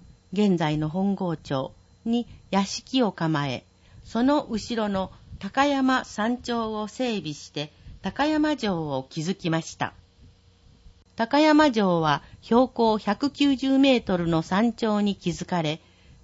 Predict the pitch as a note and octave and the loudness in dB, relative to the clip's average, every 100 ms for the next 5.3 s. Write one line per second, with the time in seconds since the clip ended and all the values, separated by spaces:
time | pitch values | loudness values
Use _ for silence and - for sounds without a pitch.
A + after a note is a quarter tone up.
0 | - G#3 A#3 D4+ B3+ F#3+ - D#3+ G#3 F#3 | -6 0 4 4 4 0 -4 0 2 2
1 | D#3+ D3 F#3+ A#3 G#3 E3+ - D3+ D3 - | 0 0 2 2 2 0 0 0 0 -2
2 | - - - E3 A#3+ A#3+ G#3+ - F#3+ F#3+ | -18 -20 -8 -4 -2 0 -2 -2 0 2
3 | F#3 - E3+ F#3+ C4 C#4+ C#4+ C4+ F#3 D3 | 0 -2 -2 0 4 4 4 4 2 -2
4 | - D3 - - - F#3+ F3+ F3 D#3 D#3 | -2 -4 -4 -4 -2 0 0 0 0 0
5 | - - C3+ | -4 -4 -4